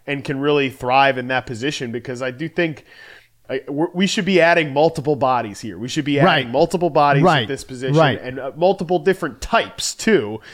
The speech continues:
Speaker 1: That's the big thing is you can use an X. Well, shoot, you can use, like, a, a zone beating flanker. You, like, a Jac-, I mean, he's not gonna be available this year, but, like, a Jakobi Meyers type would be a great addition for them. Even, like, a Kendrick Bourne or, or something like that. I think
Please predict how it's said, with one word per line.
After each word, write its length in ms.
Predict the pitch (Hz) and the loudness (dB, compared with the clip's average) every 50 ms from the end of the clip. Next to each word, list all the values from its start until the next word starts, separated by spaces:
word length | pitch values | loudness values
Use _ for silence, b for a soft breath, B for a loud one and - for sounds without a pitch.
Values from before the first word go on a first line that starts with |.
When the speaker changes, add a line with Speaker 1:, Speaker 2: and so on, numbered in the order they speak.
| B B B B | B B B B
Speaker 1:
That's 220 | 160 190 208 - | 2 2 0 0
the 80 | - 160 | -4 -4
big 220 | 139 151 147 127 | -4 -4 -4 -4
thing 280 | - - 202 202 175 156 | -2 -2 0 0 0 0
is 220 | 139 135 120 - - B B B B B B B B | -2 -6 -6 -10 -14 B B B B B B B B
you 120 | 165 180 185 | -4 -4 -2
can 180 | - 214 190 190 | 0 0 2 2
use 180 | 208 220 196 196 | 2 2 4 2
an 60 | 185 | 4
X. 280 | 175 202 226 226 - - | 4 4 4 2 2 2
Well, 140 | 165 170 170 | 4 4 4
shoot, 360 | - - - - 247 208 147 | 4 2 2 4 2 2 2
you 100 | 160 190 202 | 0 0 0
can 200 | - 196 175 165 | 0 0 0 2
use, 260 | 170 185 185 170 143 | 2 4 2 4 4
like, 180 | 170 160 147 - | 2 2 2 4
a, 240 | 151 143 139 135 123 123 | 4 4 4 4 2 0
a 100 | 139 147 | -2 -4
zone 380 | 131 113 113 156 170 180 180 160 | -4 -4 -2 2 2 2 2 0
beating 280 | 147 175 180 170 165 156 | -2 -4 -4 -4 -6 -6
flanker. 520 | - - - 170 208 220 - - 120 110 | -6 -4 0 2 2 2 2 0 -2 -2
You, 120 | 120 127 131 | -2 0 0
like, 160 | 131 131 - | 0 0 0
a 60 | 139 | -2
Jac-, 300 | 131 110 135 120 - - | -4 -4 -6 -8 -10 -10
I 100 | - 123 | -10 -8
mean, 120 | 120 120 117 | -8 -8 -8
he's 140 | 131 135 135 | -8 -6 -6
not 100 | 151 139 | -4 -4
gonna 120 | 135 127 | -2 -4
be 120 | 123 127 | -4 -4
available 360 | 123 123 123 135 143 139 127 120 | -4 -2 0 0 0 0 -2 -4
this 180 | 113 120 - | -6 -4 -4
year, 80 | 151 143 | -2 0
but, 80 | 143 | 2
like, 120 | 160 160 151 | 2 2 0
a 60 | 165 | -2
Jakobi 400 | 143 151 - - 185 190 180 175 | -4 -2 0 2 2 4 4 2
Meyers 360 | 175 180 196 214 202 156 - | 2 4 4 4 4 2 0
type 260 | - - 123 113 98 | 0 -2 -2 -2 -2
would 100 | 120 117 | -4 -6
be 260 | 110 127 117 113 113 - | -4 -4 -2 -2 -4 -4
a 80 | 104 120 | -6 -6
great 240 | 113 131 131 123 | -4 -2 -2 -2
addition 340 | 120 107 127 120 110 - 117 110 | -4 -6 -8 -8 -10 -10 -14 -12
for 80 | 123 | -10
them. 180 | 117 113 104 98 - B B B B B | -8 -8 -8 -10 -12 B B B B B
Even, 200 | 123 147 151 160 | -4 -2 0 0
like, 140 | 165 170 170 | 0 0 -2
a 60 | 165 | -4
Kendrick 460 | - - 180 185 185 175 190 185 - | -4 -2 0 0 0 0 -2 -2 -2
Bourne 420 | - 160 170 190 196 190 160 131 117 | -2 2 2 4 4 4 2 0 -2
or, 200 | 117 120 123 123 | -6 -8 -8 -8
or 200 | - 120 135 127 | -8 -8 -10 -6
something 320 | - - 175 170 - 156 | -4 -4 -4 -4 -4 -6
like 220 | 147 135 131 131 - | -6 -6 -6 -2 0
that. 240 | 165 165 160 143 | 2 2 4 4
I 100 | 139 147 | 4 2
think 340 | 147 - 190 175 165 - - | 2 2 0 0 0 -4 -12